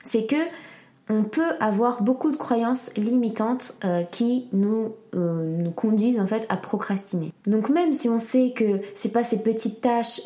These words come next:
comme répondre à des mails ou <laughs> ranger son bureau qui vont nous faire avancer, eh bien on va procrastiner activement parce que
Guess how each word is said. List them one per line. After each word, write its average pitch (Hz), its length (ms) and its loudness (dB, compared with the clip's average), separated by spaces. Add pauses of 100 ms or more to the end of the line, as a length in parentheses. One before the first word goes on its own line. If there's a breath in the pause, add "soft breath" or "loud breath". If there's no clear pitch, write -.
comme 196 180 2
répondre 202 380 0
à 202 80 2
des 202 100 2
mails 214 320 2
ou 185 60 2
<laughs> - 0 -
ranger 214 300 2
son 208 160 -2
bureau 214 320 2
qui 214 100 -2
vont 185 100 0
nous 185 140 0
faire 220 220 0
avancer, 190 560 0 (360 loud breath)
eh 196 80 2
bien 240 220 2
on 220 40 2
va 196 120 2
procrastiner 226 960 0
activement 240 680 0
parce 214 240 0
que 320 320 2